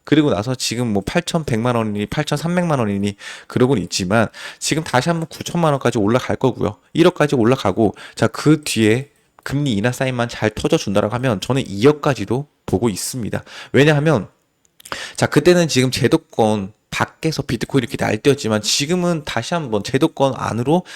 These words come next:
진입을 하면서 더 큰 자금들이 유입이 되거든요.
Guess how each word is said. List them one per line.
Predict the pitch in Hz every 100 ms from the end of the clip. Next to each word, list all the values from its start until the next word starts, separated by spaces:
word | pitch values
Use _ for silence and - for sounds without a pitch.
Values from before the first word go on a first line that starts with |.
| - -
진입을 | - 135 143
하면서 | - 185 147
더 | 143 139 135 -
큰 | 208
자금들이 | 196 - 139 131 120
유입이 | 92 104 123
되거든요. | 127 104 82 90